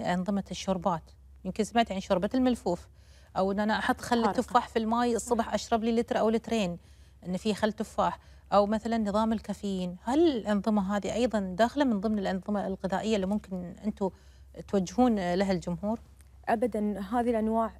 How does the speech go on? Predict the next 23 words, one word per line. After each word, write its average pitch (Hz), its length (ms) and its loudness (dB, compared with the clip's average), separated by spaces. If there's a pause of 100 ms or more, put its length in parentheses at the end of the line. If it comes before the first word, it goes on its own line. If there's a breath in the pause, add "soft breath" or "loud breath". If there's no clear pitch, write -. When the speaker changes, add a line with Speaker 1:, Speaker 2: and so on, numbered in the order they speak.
Speaker 3:
من 214 220 0
الأنظمة 214 440 -4
إحنا 208 240 -4
ما 214 180 -2
نأيدها 196 440 -2
بشكل 185 520 -10 (240)
خاص. - 420 -2 (540 loud breath)
أم، 196 400 0
أرجع 202 600 2
لنظريتنا 202 760 -2
الأولى 233 280 -2
اللي 202 180 -2
هي 214 60 -2
كانت 220 480 -2
إن 202 120 -4
إحنا 262 300 0
نمشي 269 260 0
على 220 180 0
نظام 233 380 -2
غذائي 208 360 -2
بكل 254 260 -2
المجموعات 226 640 0
الغذائية 240 560 2